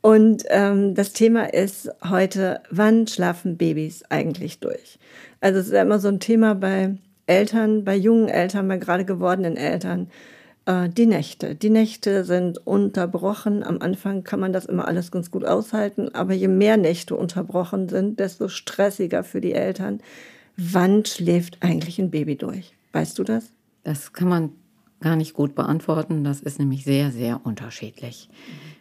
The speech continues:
Speaker 2: Babys werden geboren und haben aus dem Bauch heraus noch einen Rhythmus von Schlaf und Wach von einer halben Stunde, Dreiviertelstunde, manchmal auch einer Stunde. Das sehen wir oft in den C T Gs. Das Baby ist wach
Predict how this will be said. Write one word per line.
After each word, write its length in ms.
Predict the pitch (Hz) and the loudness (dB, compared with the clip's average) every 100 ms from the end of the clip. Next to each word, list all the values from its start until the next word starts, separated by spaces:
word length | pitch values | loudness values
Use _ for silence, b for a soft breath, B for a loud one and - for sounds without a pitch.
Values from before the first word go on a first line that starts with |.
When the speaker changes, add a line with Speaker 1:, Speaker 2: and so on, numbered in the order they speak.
| _ | _
Speaker 2:
Babys 460 | 151 180 196 202 - | 0 0 2 0 0
werden 280 | 156 156 156 | -2 0 -2
geboren 600 | 135 147 196 240 226 220 _ _ _ _ _ _ - | -2 0 2 4 2 0 _ _ _ _ _ _ -6
und 300 | 160 147 143 | -4 -4 -2
haben 280 | 170 185 | -2 -2
aus 200 | - 156 | -2 -4
dem 180 | - 143 | -2 -2
Bauch 240 | 139 254 269 | 2 0 0
heraus 400 | 208 190 185 180 | -2 -2 -6 -6
noch 200 | 147 143 | -6 -2
einen 200 | 135 131 | 0 2
Rhythmus 480 | 175 233 208 208 | 0 0 0 -2
von 300 | - - 139 | -4 -2 -2
Schlaf 400 | 135 - 190 208 | -2 -4 -4 -4
und 220 | - 135 143 | -6 -4 -2
Wach 360 | 175 180 - - _ | -2 -4 -18 -20 _
von 240 | _ - 139 | _ -2 -2
einer 100 | 139 | 0
halben 260 | 156 165 | -2 -2
Stunde, 380 | 151 - 143 139 | -4 -4 -2 -2
Dreiviertelstunde, 800 | 139 143 143 - 139 - 131 135 | -2 -2 -2 -4 -6 -4 -2 -2
manchmal 400 | 123 123 123 120 | -2 -4 -4 -6
auch 160 | 107 113 | -6 -8
einer 140 | 123 | -8
Stunde. 400 | - 120 120 123 B B B - | -6 -2 -2 -2 B B B -10
Das 140 | 143 | -4
sehen 180 | 151 151 | 0 0
wir 140 | 151 - | -2 -4
oft 180 | 143 - | -6 -2
in 100 | 147 | 2
den 160 | 135 | 2
C 140 | 139 143 | 0 -6
T 100 | 127 | -2
Gs. 240 | 196 233 | -2 -2
Das 160 | - 143 | -6 -6
Baby 300 | 143 131 117 | -4 -4 -8
ist 160 | - | -2
wach 240 | 214 240 | -2 -2